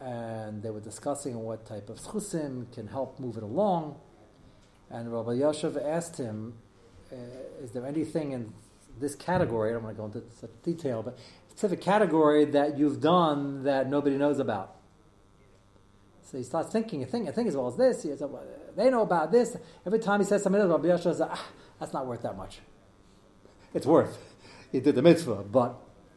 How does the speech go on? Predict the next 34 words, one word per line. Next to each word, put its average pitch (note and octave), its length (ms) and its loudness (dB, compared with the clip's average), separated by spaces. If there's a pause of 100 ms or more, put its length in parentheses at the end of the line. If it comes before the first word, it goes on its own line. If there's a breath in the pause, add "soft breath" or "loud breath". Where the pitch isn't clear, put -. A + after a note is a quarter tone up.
(100)
Rabbi B2+ 240 -4
Yoshev D3 240 2
would, A#2+ 100 -4
like, A2+ 160 -4 (800)
I, C3 120 -12 (100)
I - 20 -12
was A2+ 160 -14
told A#2 220 -6
this A2+ 60 -14
by A2+ 40 -8
the G2+ 80 -10
person - 220 -12
who A2 60 -12
was F#2+ 80 -14
sitting F#2 180 -2
there, F2+ 240 -10
like, - 80 -16
Rabbi A2+ 160 -10
Yoshev A#2 240 -8
would, G#2 100 -8
like, G#2 120 -8 (580 loud breath)
and A#2 80 -2
Rabbi D#3+ 240 6 (160)
wasn't D3 220 0
even D3 120 2
asking F#3 320 2
him, B2 60 -2
he B2+ 100 -2
was B2 80 -4
just D#3 160 -4
trying D3+ 300 -4
to C#3+ 320 0
ask E3+ 260 0
him D3 400 -4